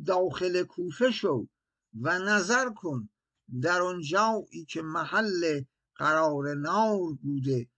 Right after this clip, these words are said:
و قل صدق الله وعده کذلک یفنی الله النفی الی ان لا یبقی له من اثر حتی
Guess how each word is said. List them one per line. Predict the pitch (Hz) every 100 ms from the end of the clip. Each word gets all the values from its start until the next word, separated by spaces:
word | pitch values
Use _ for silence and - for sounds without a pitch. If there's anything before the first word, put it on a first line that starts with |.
| _ _
و | 135
قل | 170 - 233 247 170 - _ _
صدق | - - 180 180 190
الله | 233 262 240 202 175 139 120
وعده | 123 156 139 127 123 110 - _ _ _ -
کذلک | 135 151 165 180 160 170 185 220
یفنی | 233 196 - - 214
الله | 247 202 180 175 160 139
النفی | 151 160 156 190 226 214 180 - 170 139 _ _ _ _
الی | - 208 196 175 160 143
ان | 151 151 147
لا | 175 196 175 143
یبقی | 127 196 196 - - 147 131 127
له | 135 127 170 165
من | 139 139 135 -
اثر | 180 - 135 127 120 113 - _ _ _ _ _
حتی | - 233 240 - 214 202